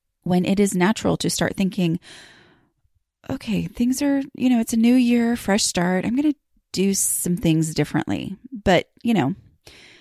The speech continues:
when you've been around almost forty-eight years, like me, y'all, I've been calling myself forty-eight for a very long time, and I'm actually about to turn forty-eight. So do not let me start calling myself forty-nine, okay? Um,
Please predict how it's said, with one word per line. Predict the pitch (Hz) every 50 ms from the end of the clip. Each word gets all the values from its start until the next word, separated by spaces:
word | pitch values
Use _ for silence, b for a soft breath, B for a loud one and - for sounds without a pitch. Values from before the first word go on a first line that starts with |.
| b b b b
when | - 208 208 208
you've | 202 190 196
been | 226 262 349
around | 403 330 294 320 370 330 254 220 226 247 269 -
almost | - 208 196 185 196 - -
forty-eight | - 226 220 214 202 185 - -
years, | - 196 202 202 180 175 180 - - -
like | 165 170 -
me, | 190 190
y'all, | 185 185 180 -
I've | - 196 202
been | 233 233
calling | - - 214 208 196
myself | 180 190 - 175 170 -
forty-eight | - - 165 160 170 - - - 147 165 190 - - - - - - _
for | _ - - - -
a | 160
very | 151 143 151 160
long | 160 156 156 160
time, | - - 170 160 156 165 175 170
and | - 170
I'm | 151 156 160
actually | 147 - - - 160 - -
about | - 170 151 135 - -
to | - - 160
turn | - - 175 170 165 156 -
forty-eight. | - 147 131 104 101 90 85 - - -
So | - - 107 - - - B B B B B B B B B B - 170
do | 170 190
not | 190 208 208 - -
let | 226 202 -
me | 175 165 123 - 165 -
start | - - - 180 - -
calling | - 170 160 156
myself | 151 147 151 - 160 143 -
forty-nine, | - 156 151 151 160 139 - - - - -
okay? | - - 160 160 175 - B B B B B B B B B B B B -
Um, | 202 196 185 175 170 -